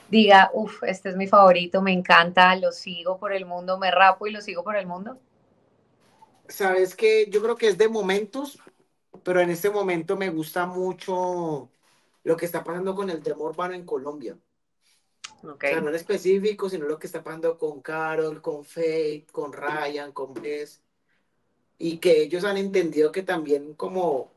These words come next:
Speaker 2: no solamente como de lo que nosotros podemos funcionar entre el mundo digital y la música, sino que también como colombianos.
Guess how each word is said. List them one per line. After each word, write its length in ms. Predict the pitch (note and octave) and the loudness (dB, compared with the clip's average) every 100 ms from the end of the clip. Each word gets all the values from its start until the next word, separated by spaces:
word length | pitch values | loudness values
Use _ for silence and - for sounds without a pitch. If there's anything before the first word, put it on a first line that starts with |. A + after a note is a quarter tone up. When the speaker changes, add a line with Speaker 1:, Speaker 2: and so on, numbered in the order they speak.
| _ | _
Speaker 2:
no 180 | D3+ D#3+ | -2 0
solamente 880 | F#3 F#3+ G3+ G#3 G3+ G3+ G3+ G3+ - _ _ _ _ _ _ - - _ _ _ _ _ _ _ _ _ _ - | 2 0 2 2 2 2 2 -2 -10 _ _ _ _ _ _ -20 -20 _ _ _ _ _ _ _ _ _ _ 0
como 1080 | F3+ E3 E3 D#3 D3+ D3 C#3+ C#3 C3+ B2+ A#2+ _ _ | 0 4 2 2 2 2 2 0 -2 -4 -12 _ _
de 200 | C#3+ D#3 | 0 2
lo 140 | D#3 | 2
que 120 | F3 | 0
nosotros 280 | D#3 C#3+ F#3 | -2 -4 -4
podemos 300 | - E3 E3 | -2 0 0
funcionar 600 | F#3+ F#3+ F3 C#3 C#3 E3 - _ _ _ _ - | -2 -2 -2 -2 -4 -6 -14 _ _ _ _ -2
entre 340 | E3 E3 E3 | 0 0 -2
el 60 | D3+ | -2
mundo 240 | D3 D3+ | -4 0
digital 340 | F3+ F3+ D#3 D3 | 0 0 2 2
y 40 | |
la 140 | E3 D3 | 2 -2
música, 460 | D#3 F3+ G#3 G#3 | -4 -2 -4 -4
sino 220 | G3+ D3+ | -4 -6
que 120 | - E3+ | -6 -6
también 340 | F3 D3+ B2+ | -4 -6 -6
como 260 | E3 E3+ - | -6 -6 -2
colombianos. 800 | D#3+ C#3 A#2+ C3+ D3+ F#3+ G3+ | 0 0 -2 -2 0 -4 -6